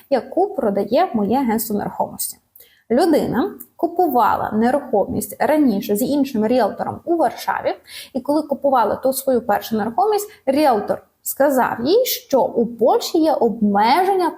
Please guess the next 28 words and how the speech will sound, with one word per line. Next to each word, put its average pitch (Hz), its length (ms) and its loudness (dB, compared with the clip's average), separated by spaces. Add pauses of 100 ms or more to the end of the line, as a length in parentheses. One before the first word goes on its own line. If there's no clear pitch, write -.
по 294 100 2
кількості 240 720 -2
нерухомостей, 277 540 0
які 262 140 -2
можна 247 380 2
оформити 381 640 0 (220)
на 240 160 2
одну 226 300 2
людину. 208 360 -2 (760)
І 269 120 2
тоді 233 340 2
йому 453 200 4
сказали, 285 480 2
що 262 200 -2
можна 233 360 0
оформити 302 540 0
не 240 220 4
більше 233 540 0
п'яти 233 360 0
нерухомостей 202 680 -4
на 220 100 0
одну 208 220 2
людину, 330 540 0
і 240 40 2
він 262 240 2
робив 233 360 2
всякі - 500 -4
маніпуляції, 240 920 0